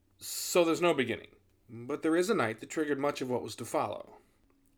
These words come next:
Let's start there. America,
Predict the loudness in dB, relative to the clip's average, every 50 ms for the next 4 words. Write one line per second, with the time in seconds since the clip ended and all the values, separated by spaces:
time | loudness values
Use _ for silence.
0 | _ -4 -4 -2 -2 -2 -2 -2 -2 -2 -4 -10 -14 -14 -14 -14 -18 _ _ _
1 | _ _ _ _ _ _ _ _ _ _ _ -8 -2 0 2 2 2 0 -2 -8
2 | -14 -14